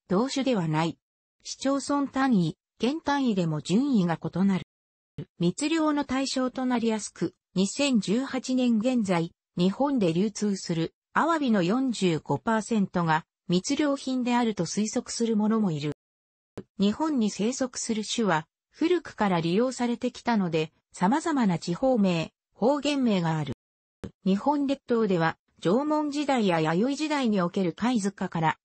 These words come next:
他の海水産貝類と共に、貝殻が出土することから、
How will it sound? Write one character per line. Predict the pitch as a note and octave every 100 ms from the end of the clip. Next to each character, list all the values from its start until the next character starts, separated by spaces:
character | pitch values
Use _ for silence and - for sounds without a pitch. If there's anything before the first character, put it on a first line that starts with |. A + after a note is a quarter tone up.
| _
他 | - D4+
の | C4
海 | G3 G3+
水 | C#4 D4
産 | C4+ B3+ A#3+
貝 | - C4+
類 | A#3+ G#3+ F3+
と | E3+
共 | F3+ E3+ E3+
に、 | E3 E3 _ _
貝 | - A3+ C#4+
殻 | C4+ B3+ A#3+
が | A#3+
出 | - C4+
土 | C4
す | C#4 C#4
る | C4+
こ | C#4
と | C4
か | B3+ F#3
ら、 | D#3+